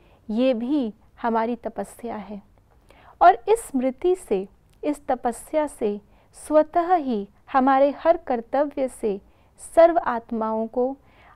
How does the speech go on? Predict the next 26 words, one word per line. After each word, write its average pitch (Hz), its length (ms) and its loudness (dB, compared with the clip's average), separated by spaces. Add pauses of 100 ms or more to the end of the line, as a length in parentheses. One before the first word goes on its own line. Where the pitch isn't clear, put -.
आत्मा 247 500 -2
का, 240 280 -8 (600)
बाबा 214 440 2
का, 214 280 -10 (680)
सर्व 311 200 4
का 339 160 4
साक्षात्कार 240 800 -4
होगा। 214 440 -10 (640)
इस 302 220 0
ज्ञान 254 400 4
को 330 220 2
बोलने 294 520 4
से 320 200 -4
नहीं, 220 380 -4 (500)
लेकिन 262 360 0
हमारी 247 400 -4
तपस्या 254 640 -6
मूर्त 247 380 -4
से 226 340 -6 (360)
हम 254 180 0
इस 262 180 -4
ज्ञान 220 360 -2
को 247 160 -2
प्रत्यक्ष 240 580 -8
कर 220 180 -10
सकेंगे 208 640 -12